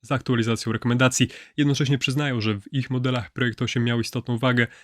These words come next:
Ewentualne spisanie go na straty pociągnie za sobą redukcję zatrudnienia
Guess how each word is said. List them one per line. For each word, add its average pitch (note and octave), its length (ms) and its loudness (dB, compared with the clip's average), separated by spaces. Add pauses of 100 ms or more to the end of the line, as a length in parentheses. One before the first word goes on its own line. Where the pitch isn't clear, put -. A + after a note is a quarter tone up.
(140)
Ewentualne A#2+ 680 2
spisanie B2 440 -2
go A#2+ 80 0
na A#2+ 80 -2
straty B2 300 -6
pociągnie A#2+ 460 -2
za A2+ 100 -2
sobą A2+ 300 -4
redukcję B2+ 340 -4
zatrudnienia C3 520 0